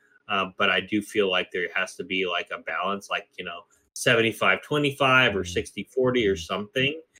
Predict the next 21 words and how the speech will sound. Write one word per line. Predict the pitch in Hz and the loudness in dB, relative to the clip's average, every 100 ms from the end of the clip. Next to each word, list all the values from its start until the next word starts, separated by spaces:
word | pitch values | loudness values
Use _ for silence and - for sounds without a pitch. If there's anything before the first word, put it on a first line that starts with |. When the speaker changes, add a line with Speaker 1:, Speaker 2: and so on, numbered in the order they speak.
| _ - | _ 0
Speaker 1:
that | 107 101 | 0 2
gives | 113 104 104 95 | 2 2 2 2
us | 98 92 - | 2 2 -4
some | - 107 104 | -4 -2 -2
experience | 101 - 101 98 98 - | -4 -4 -4 -2 -4 -8
towards | - 98 98 92 | -8 -4 -4 -4
our | 87 82 | -8 -10
craft | - 95 107 151 - _ _ _ - | -4 -2 -2 -4 -8 _ _ _ -14
and | 98 | -10
some | - 98 98 | -4 -2 -2
experience | - 98 92 90 87 | -8 -8 -6 -6 -10
towards | - 92 90 87 85 | -10 -6 -4 -4 -6
our | 82 | -10
character | - 82 80 - - - _ _ - | -8 -10 -10 -12 -20 -20 _ _ -16
and | 95 | -12
Speaker 2:
Yeah. | 98 | -10
Speaker 1:
progression | 90 92 87 - 92 | -6 -6 -6 -8 -10
in | |
that | _ - 87 - | _ -14 -14 -8
vertical | 82 82 _ - | -10 -10 _ -20
sense. | - 73 _ - | -20 -20 _ -20